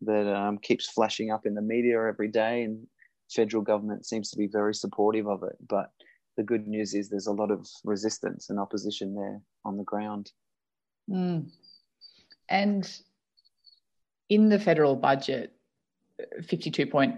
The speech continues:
Speaker 2: nine million dollars was allocated to support the gas industry, which, which includes, um, opening up the Beetaloo Basin. Um, what, what can you tell me about how that money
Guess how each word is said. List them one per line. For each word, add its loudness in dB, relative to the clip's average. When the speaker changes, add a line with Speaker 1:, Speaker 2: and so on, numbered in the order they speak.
Speaker 2:
nine 2
million 2
dollars 0
was -4
allocated 0
to -10
support -2
the -4
gas 0
industry, 2
which, -6
which -4
includes, 0
um, -4
opening -2
up -4
the -8
Beetaloo -4
Basin. -6
Um, 0
what, 2
what 0
can -4
you -4
tell 2
me 2
about 2
how 0
that -2
money 0